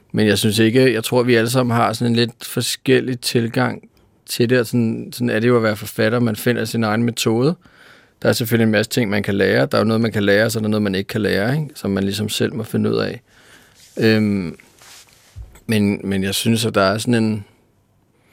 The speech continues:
en fælles forståelse og en fælles respekt omkring, at det, det, der i sidste ende virkelig holder, det, det er den der disciplin og den der hårde,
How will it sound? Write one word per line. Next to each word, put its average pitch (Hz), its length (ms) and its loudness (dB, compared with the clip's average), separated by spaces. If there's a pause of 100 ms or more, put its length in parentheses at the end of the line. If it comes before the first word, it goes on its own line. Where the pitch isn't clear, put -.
(800)
en 107 200 0
fælles 123 440 0
forståelse 117 640 -2
og 117 60 0
en 107 100 -2
fælles 107 480 -4
respekt 120 440 -2
omkring, 110 640 -2 (960)
at 107 100 -2 (200)
det, 110 220 0
det, 113 120 2
der 120 60 4
i 113 100 2
sidste - 600 -2
ende 110 420 0 (360)
virkelig 107 800 0 (360)
holder, 104 340 0
det, 104 380 -2
det 107 60 0
er 104 40 -2
den 104 240 -2
der 110 60 0
disciplin 101 720 -4
og 95 80 -6
den 101 180 2
der 101 100 2
hårde, 104 420 0